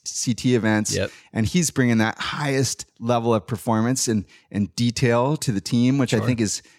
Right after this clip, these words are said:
Speaker 1: absolutely incredible.
Speaker 2: Yeah.
Speaker 1: You know, when I have conversations with Brent and he's telling me about going to these events and making sure everyone's got the right board for the right occasion.
Speaker 2: Right.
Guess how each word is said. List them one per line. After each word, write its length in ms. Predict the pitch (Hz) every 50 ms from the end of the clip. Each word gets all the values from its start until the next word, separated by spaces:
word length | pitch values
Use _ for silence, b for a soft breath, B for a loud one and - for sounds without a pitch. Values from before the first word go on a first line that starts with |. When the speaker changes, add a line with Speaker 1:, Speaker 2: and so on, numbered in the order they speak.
| b b b
Speaker 1:
absolutely 720 | - 127 135 123 - - 117 113 113 107 104 101 95 90 - B B B B B B B B
incredible. 840 | 113 110 95 - - - 131 127 127 120 107 92 85 - 87 - _ -
Speaker 2:
Yeah. 120 | 123 120
Speaker 1:
You 60 | 113
know, 140 | 113 117 117
when 240 | 120 120 120 117 - -
I 120 | - 110 110
have 180 | 113 117 104 101
conversations 520 | 117 110 107 104 - 117 107 104 110 98
with 140 | 98 92 -
Brent 240 | 117 110 110 95 85
and 80 | 101
he's 180 | 101 113 110 -
telling 260 | 127 113 104 104 101
me 60 | 101
about 400 | 98 90 104 98 95 - - - b b b b b
going 160 | - 120 113
to 60 | 110
these 160 | 110 107 98 101
events 340 | 95 104 104 107 107 -
and 80 | - 101
making 220 | 104 104 - 120
sure 140 | - - 117 107
everyone's 320 | 107 117 123 117 107 -
got 140 | - 95 -
the 80 | 98
right 220 | 92 104 107 98 -
board 260 | 101 98 104 101 -
for 80 | - -
the 100 | 92 90
right 200 | 92 95 101 101
occasion. 540 | 101 - 110 104 101 95 104 110 107 110 104
Speaker 2:
Right. 300 | 90 85 90 95 92